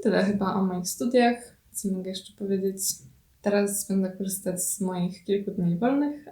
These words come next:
a później wracam, e, do zajęć. Zobaczymy, e, co ten nowy semestr przyniesie, jakie będziemy mieli przedmioty, czy będą ciekawe, czy nie, czy się zmieni bardzo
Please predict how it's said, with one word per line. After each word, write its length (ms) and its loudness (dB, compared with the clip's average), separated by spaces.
a 520 0
później 420 4
wracam, 720 -2
e, 440 0
do 80 0
zajęć. 440 12
Zobaczymy, 840 0
e, 360 -2
co 60 -2
ten 260 -2
nowy 220 2
semestr 420 -4
przyniesie, 680 -2
jakie 240 0
będziemy 440 0
mieli 240 0
przedmioty, 680 0
czy 160 -6
będą 200 0
ciekawe, 420 -2
czy 180 -2
nie, 240 -2
czy 420 -2
się 140 0
zmieni 400 2
bardzo 640 0